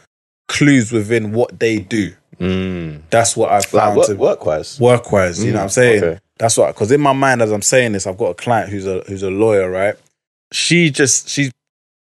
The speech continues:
Speaker 1: just done everything by the book. Uh, been with me, like, over two years, coming up to two years now. You know, like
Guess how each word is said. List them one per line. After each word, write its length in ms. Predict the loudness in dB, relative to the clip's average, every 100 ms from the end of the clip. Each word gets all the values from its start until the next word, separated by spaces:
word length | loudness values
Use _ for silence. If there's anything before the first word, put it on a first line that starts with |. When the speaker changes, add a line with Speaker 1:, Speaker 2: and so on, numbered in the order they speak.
| -2
Speaker 1:
just 260 | -2 0
done 220 | 2 2 2
everything 380 | -2 -4 -6
by 160 | 0 0
the 80 | 0
book. 500 | 0 2 2 -2 -16 _ _ _ _ 0
Uh, 180 | 2 2
been 240 | 2 0
with 160 | 0 -4
me, 160 | -4 -2
like, 160 | -2
over 280 | 0 -2 -2
two 320 | -6 -6 -2
years, 360 | 0 4 4 2
coming 220 | -4 -4
up 100 | -6
to 80 | -6
two 180 | -4 -2
years 340 | 2 2 0 -2
now. 460 | -2 0 -2 -4 _ _ _ _ _ _ _
You 100 | 0
know, 220 | 2 2 0 0
like 180 | 0